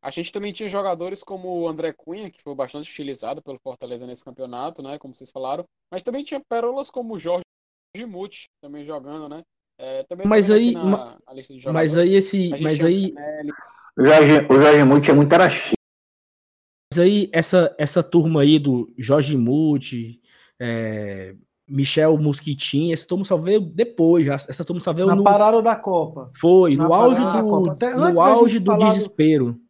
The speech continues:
Speaker 4: Antes da gente falar bem do campeonato especificamente, gente, só tem uma coisinha assim. É, o Fortaleza termina em dois mil e cinco renovando com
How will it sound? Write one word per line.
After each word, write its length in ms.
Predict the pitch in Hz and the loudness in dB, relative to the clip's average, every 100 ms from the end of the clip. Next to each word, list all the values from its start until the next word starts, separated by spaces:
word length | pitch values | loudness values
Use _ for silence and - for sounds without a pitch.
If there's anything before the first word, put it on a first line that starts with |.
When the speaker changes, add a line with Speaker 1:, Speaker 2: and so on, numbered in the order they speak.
| _ | _
Speaker 4:
Antes 240 | 214 269 - | -8 -6 -2
da 100 | 254 | -2
gente 200 | 262 - | -2 -6
falar 280 | 233 214 196 | -6 -4 -6
bem 200 | 202 196 | -8 -10
do 140 | 254 | -8
campeonato 420 | 269 226 202 196 | -8 -8 -8 -10
especificamente, 760 | - 190 180 - 165 160 202 202 | -10 -12 -12 -10 -8 -6 -6 -6
gente, 160 | 160 160 | -6 -2
só 120 | 185 | -2
tem 140 | 233 | 2
uma 160 | 262 254 | 2 2
coisinha 400 | 220 190 170 180 | 0 0 0 -2
assim. 260 | 156 160 - - _ _ _ - | -4 -10 -12 -20 _ _ _ -4
É, 380 | 165 165 165 170 | 2 4 4 0
o 180 | 247 202 | -4 -2
Fortaleza 460 | 247 220 220 220 220 | -2 0 2 0 2
termina 340 | 190 233 285 | 0 2 2
em 20 | |
dois 160 | 247 220 | 2 2
mil 100 | 208 | -2
e 40 | |
cinco 400 | - 220 226 214 | -6 -6 -6 -4
renovando 840 | 175 214 220 196 160 214 262 285 277 | -2 0 0 -2 -2 0 0 0 -4
com 540 | - 220 220 233 - | -2 -2 0 -4 -8